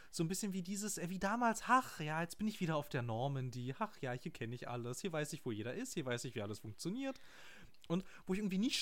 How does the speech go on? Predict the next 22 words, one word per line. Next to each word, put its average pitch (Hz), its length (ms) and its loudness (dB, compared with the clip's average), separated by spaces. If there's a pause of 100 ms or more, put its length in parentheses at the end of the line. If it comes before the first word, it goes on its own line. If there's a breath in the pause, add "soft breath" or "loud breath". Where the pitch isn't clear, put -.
<laughs> 240 340 4
ständig - 120 -4
mit, 185 260 -2 (320 soft breath)
mit, 175 180 -2
äh, 156 140 4 (200 loud breath)
neuen, 165 420 6
gigantisch 160 800 4
großen 170 440 2
Gebieten, 160 420 0
in 135 100 2
denen 143 140 2
nie 190 120 0
was 170 160 0
drin 208 220 -2
ist, 196 180 0
äh, 139 180 -2
zugebombt 123 800 0
werde, 139 280 2
sondern 180 180 2
halt 190 120 -2
so 170 80 -4
mit 151 200 -6